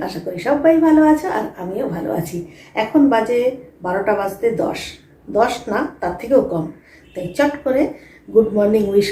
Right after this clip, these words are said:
করে তোমাদেরকে সাথে নিয়ে ভিডিওটা স্টার্ট করলাম। তো আজকে সকাল থেকে কোনো রকম ভিডিও শ্যুট করিনি। আজকে সকালবেলা একটু অন্যান্য কাজ ছিল, তো সেই সবগুলো সেরে টেরে স্নান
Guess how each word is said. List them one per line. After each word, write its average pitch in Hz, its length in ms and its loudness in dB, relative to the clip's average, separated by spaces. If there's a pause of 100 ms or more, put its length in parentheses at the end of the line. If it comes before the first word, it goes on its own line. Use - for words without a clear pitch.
করে 226 180 0 (500)
তোমাদেরকে 185 460 -2
সাথে 269 400 -6
নিয়ে 294 180 4
ভিডিওটা 170 440 -2 (300)
স্টার্ট - 440 -8
করলাম। - 300 -6 (760)
তো 175 80 -2 (540)
আজকে - 320 -6
সকাল 196 380 -2
থেকে 196 140 -2 (120)
কোনো 220 120 0
রকম 254 280 0
ভিডিও 269 300 2
শ্যুট 269 260 -2
করিনি। 277 280 4 (120)
আজকে 202 260 -6
সকালবেলা 208 480 2
একটু 214 240 -2
অন্যান্য 240 360 2 (160)
কাজ 202 120 2 (120)
ছিল, 226 160 0 (580)
তো 196 60 -2 (220)
সেই 208 160 0
সবগুলো 220 420 2
সেরে 208 320 -2
টেরে 220 320 6
স্নান 180 280 -6